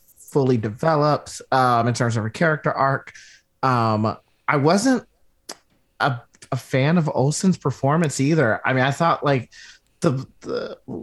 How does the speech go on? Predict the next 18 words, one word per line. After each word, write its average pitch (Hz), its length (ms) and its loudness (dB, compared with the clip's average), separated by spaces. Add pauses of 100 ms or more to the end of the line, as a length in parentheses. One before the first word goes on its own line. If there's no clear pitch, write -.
(120)
I 151 100 2
guess 151 220 2
my 151 140 4
issue 147 220 0
with 131 160 0
it 127 100 2
is 123 100 0
that 117 240 0 (880)
it 175 120 2
almost, 175 460 2
the 170 60 0
movie 165 260 4
almost 165 460 2
assumes 139 720 2 (280)
that 117 360 0 (760)
you 131 220 0
watched 135 400 0
WandaVision, 117 800 0